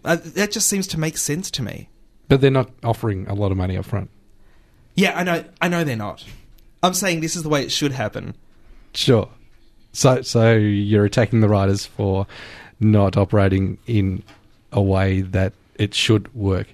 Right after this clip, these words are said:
Speaker 1: No, no,
Speaker 2: with
Speaker 1: no.
Speaker 2: them
Speaker 1: I'm
Speaker 2: getting
Speaker 1: not,
Speaker 2: a lot
Speaker 1: I'm
Speaker 2: of
Speaker 1: not
Speaker 2: money
Speaker 1: attacking
Speaker 2: paid
Speaker 1: the
Speaker 2: up
Speaker 1: writers.
Speaker 2: front.
Speaker 1: I'm attacking, I'm attacking the Writers Guild for not working
Speaker 2: Well, the writers
Speaker 1: towards
Speaker 2: are the Writers Guild.
Speaker 1: No, they're not. The Writers Guild is a se-, that's like,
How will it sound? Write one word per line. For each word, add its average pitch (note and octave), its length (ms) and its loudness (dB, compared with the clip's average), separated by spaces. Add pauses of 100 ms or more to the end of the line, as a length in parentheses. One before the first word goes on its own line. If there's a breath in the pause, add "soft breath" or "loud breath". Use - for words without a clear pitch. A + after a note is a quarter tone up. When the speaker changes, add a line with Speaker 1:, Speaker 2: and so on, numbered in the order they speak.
(240 loud breath)
Speaker 1:
No, G3 120 4
no, F3 120 0
Speaker 2:
with D3 100 4
Speaker 1:
no. C3 60 -4
Speaker 2:
them G2 180 2
Speaker 1:
I'm - 60 2
Speaker 2:
getting - 20 2
Speaker 1:
not, A#2 160 2
Speaker 2:
a F#2+ 40 0
lot - 0 -
Speaker 1:
I'm F#2+ 40 2
Speaker 2:
of F#2+ 80 2
Speaker 1:
not F#2+ 80 2
Speaker 2:
money G2 120 2
Speaker 1:
attacking F#2+ 180 0
Speaker 2:
paid F2+ 80 0
Speaker 1:
the - 40 -2
Speaker 2:
up - 60 0
Speaker 1:
writers. C3 300 0
Speaker 2:
front. - 120 -6
Speaker 1:
I'm D#3 80 -2
attacking, D3 420 -8
I'm B2+ 120 -2
attacking C3 320 -6
the A#2 60 -4
Writers G#2+ 300 -4
Guild A2+ 480 -4 (440 soft breath)
for C#3 100 -2
not B2 420 0
working A#2+ 280 0
Speaker 2:
Well, A#2+ 80 -6
the C3+ 120 4
writers C3+ 300 6
Speaker 1:
towards - 20 2
Speaker 2:
are D#3 140 2
the E3 100 0
Writers G2 280 -2
Guild. F#2 180 -4
Speaker 1:
No, A#2+ 160 0
they're G#2+ 100 -4
not. G2 280 -6
The C3+ 260 -4
Writers C#3 280 -2
Guild D3+ 240 -2
is D#3+ 80 -10
a E3+ 80 -6
se-, - 180 -2
that's G#3+ 260 -2
like, A3+ 140 -4